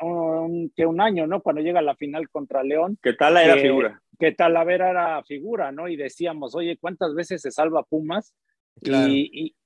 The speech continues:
Speaker 1: y, y prácticamente, pues, lo que buscas es un equipo equilibrado, ¿no? Que tampoco seas tan defensivo, pero tampoco abrirte demasiado, ¿no?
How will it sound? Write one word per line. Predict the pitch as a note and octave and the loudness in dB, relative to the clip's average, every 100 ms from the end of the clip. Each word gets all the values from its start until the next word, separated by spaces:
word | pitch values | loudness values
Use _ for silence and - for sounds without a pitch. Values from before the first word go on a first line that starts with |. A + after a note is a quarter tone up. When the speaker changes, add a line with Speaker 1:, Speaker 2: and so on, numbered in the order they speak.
| _ _ _ _ _ | _ _ _ _ _
Speaker 1:
y, | E3 E3+ | -10 -8
y | F3 E3+ D#3+ D3+ | -2 2 2 0
prácticamente, | - F#3 F#3 A3+ G#3 F3+ F#3+ F3 G#3 | 2 2 2 2 2 4 0 2 2
pues, | F#3 C#3 | 2 0
lo | C#3+ | -2
que | - | 0
buscas | D#3 F3 - E3+ | -2 -2 -4 -4
es | F#3 F3+ | -4 -8
un | F#3 | -10
equipo | - E3+ G#3 | -8 -4 -4
equilibrado, | - C#3 B2 C#3+ G3+ C#3 | 0 -2 0 2 2 0
¿no? | B2+ E3+ | -6 -8
Que | - B2+ | -4 -4
tampoco | G#2+ A2 - F3+ F3 | -4 -8 -2 0 0
seas | F3+ E3 | 0 0
tan | F#3 D3+ | 0 -2
defensivo, | C3 A#2+ C3+ B2+ E3+ F#3 F3 | -6 -6 -8 -8 -4 -2 -2
pero | A#2+ | -6
tampoco | - A#2 - C#3 - D3 B2 G#2+ F#2 E2 - G2 | -8 -10 -4 -2 2 4 4 2 0 -10 -6 -4
abrirte | A2+ D3 B2+ A#2+ | 2 4 4 0
demasiado, | G#2 G#2+ G#2 F#3 G3+ A#2+ | -6 -8 -4 2 2 2
¿no? | B2+ F3 | -2 -6